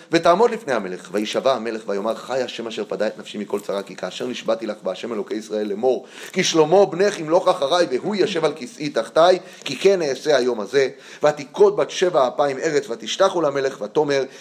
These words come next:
יחי אדוני המלך דוד לעולם." אנחנו נעצור פה, ואנחנו נראה, בהמשך יש את התיאור איך ממליכים אותו.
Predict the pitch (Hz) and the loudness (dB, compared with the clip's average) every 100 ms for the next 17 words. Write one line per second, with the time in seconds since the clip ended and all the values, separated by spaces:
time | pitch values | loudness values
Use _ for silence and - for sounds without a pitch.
0 | - 127 - 190 185 - 117 110 127 156 | -4 -2 0 0 0 -2 -4 -4 -4 -4
1 | 151 104 104 123 120 - - 92 95 104 | -6 -6 -2 0 -2 -6 -12 -8 -4 -6
2 | - - - 107 110 98 - 113 113 120 | -6 -18 -4 -2 2 0 -2 -8 -2 -2
3 | 120 143 117 165 208 220 - - - 135 | 0 -2 2 4 4 2 -12 -20 0 4
4 | 156 156 - 143 156 180 185 - 139 131 | 4 4 -4 -6 -2 0 0 0 -4 -4
5 | 143 151 147 127 127 135 127 127 110 107 | -6 -6 -8 -8 -6 -4 -4 -4 -6 -6
6 | 147 170 - 196 | -6 -4 -2 -4